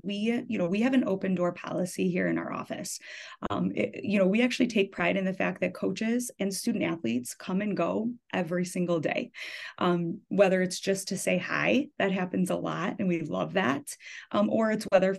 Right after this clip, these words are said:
you know, they wanna kind of problem solve or meet about a various topic. Um, and so I feel like something came up starting last year because of our open door policy. One of our student athletes came into my office and said,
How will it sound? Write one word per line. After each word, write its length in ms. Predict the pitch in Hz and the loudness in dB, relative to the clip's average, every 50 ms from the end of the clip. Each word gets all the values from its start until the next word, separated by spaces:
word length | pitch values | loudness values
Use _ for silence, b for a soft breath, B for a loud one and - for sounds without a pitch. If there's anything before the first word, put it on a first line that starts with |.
| - - | -4 -2
you 140 | 226 202 185 | 0 0 2
know, 120 | 180 175 | 2 2
they 100 | 175 185 | 2 2
wanna 280 | 185 180 175 170 180 180 | 2 2 2 0 0 -4
kind 200 | - - 185 180 | -4 -2 -2 -2
of 80 | - | -2
problem 400 | - - 175 170 165 170 175 175 | -2 -2 -2 0 0 0 -2 -2
solve 380 | 175 - 180 175 175 175 175 175 | -2 0 0 0 0 0 -2 -2
or 80 | 175 | -2
meet 160 | 170 170 170 165 | -2 0 -2 -2
about 320 | - 170 170 165 - - | -2 0 0 0 0 0
a 60 | - 170 | -2 -2
various 420 | 170 175 - 170 175 - - - | -2 -2 -2 -2 -2 -4 -4 -6
topic. 520 | - - - - - - 101 - 214 - B B B B B B B B B - | -8 -8 -10 -4 -2 0 0 0 -2 -8 B B B B B B B B B 0
Um, 320 | 196 190 185 185 190 185 - | 0 2 2 2 2 2 2
and 120 | 214 208 202 | 2 0 2
so 340 | - 214 196 190 180 - - _ _ _ _ _ _ _ _ _ _ _ _ _ _ _ - | 4 4 4 4 2 -2 -8 _ _ _ _ _ _ _ _ _ _ _ _ _ _ _ -2
I 80 | 226 196 | -2 0
feel 180 | 214 233 233 | 2 0 2
like 140 | 240 226 220 | 2 0 0
something 360 | - - 202 196 196 208 214 | 0 -2 -2 0 0 0 0
came 200 | 208 208 208 190 | 0 2 0 2
up 160 | 180 175 175 - | 2 0 -2 -4
starting 380 | - - 175 175 175 175 180 | -4 -2 -2 0 0 0 2
last 380 | 202 240 277 320 330 - - - | 4 4 4 4 2 0 0 0
year 180 | - 175 175 | 0 0 0
because 340 | 180 196 196 - - 190 185 | -2 -4 -6 -4 -4 -2 -2
of 100 | 190 180 | 0 -2
our 120 | 175 - - | -2 -2 -2
open 220 | 180 - 185 180 | -2 -2 -2 -2
door 160 | 170 165 170 | 0 -2 -2
policy. 760 | 165 - - 240 247 240 214 202 - - - - - - B B B B B B B B _ | -4 -4 -2 0 2 2 2 2 -2 -4 -4 -6 -6 -8 B B B B B B B B _
One 260 | - 196 202 208 220 | 0 2 4 4 4
of 100 | 220 220 | 4 2
our 120 | 208 214 | 2 0
student 420 | 208 - - - 214 226 247 240 - | 0 -2 -2 4 8 8 8 8 6
athletes 560 | 190 185 180 - 190 202 208 202 - - - | 2 -2 0 0 0 0 0 -2 -6 -10 -4
came 200 | - - 180 175 | 0 0 2 2
into 220 | 185 180 180 - | 2 0 0 0
my 120 | - - - | 0 2 2
office 640 | - 165 165 160 - - 180 208 208 - - - | 0 -2 -2 -2 0 0 0 0 0 -2 -2 -2
and 120 | 214 190 180 | 0 0 0
said, 340 | - - 175 175 170 185 | 0 0 0 0 0 -2